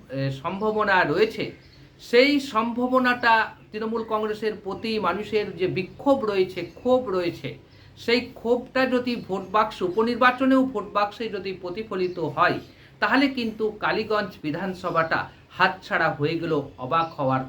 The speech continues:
থাকবে না। এক্ষেত্রে কাবিল উদ্দিন শেখের ভূমিকা কতটা হবে, সেটাই এখন দেখার বিষয়। কংগ্রেস প্রার্থী কাবিল উদ্দিন শেখ, এ, সে-, শেখও খুব ভালো মানুষ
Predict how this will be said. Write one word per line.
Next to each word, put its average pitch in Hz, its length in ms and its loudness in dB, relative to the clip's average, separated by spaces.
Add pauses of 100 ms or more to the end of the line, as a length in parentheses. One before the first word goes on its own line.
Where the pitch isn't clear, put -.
(100)
থাকবে 123 380 -8
না। 123 300 0 (380)
এক্ষেত্রে 269 640 4 (100)
কাবিল 269 300 4
উদ্দিন 262 380 2
শেখের 240 520 2
ভূমিকা 208 640 0
কতটা 196 400 0
হবে, 165 440 -2 (280)
সেটাই 214 260 2
এখন 170 460 -4
দেখার 151 360 -2
বিষয়। 143 400 -4 (380)
কংগ্রেস 262 480 4
প্রার্থী 240 460 -2 (120)
কাবিল 247 280 0
উদ্দিন 233 300 -6
শেখ, 214 300 2 (580)
এ, 113 240 -10 (340)
সে-, 127 160 -12
শেখও 220 320 0
খুব 269 220 -2
ভালো 160 260 2
মানুষ 196 400 0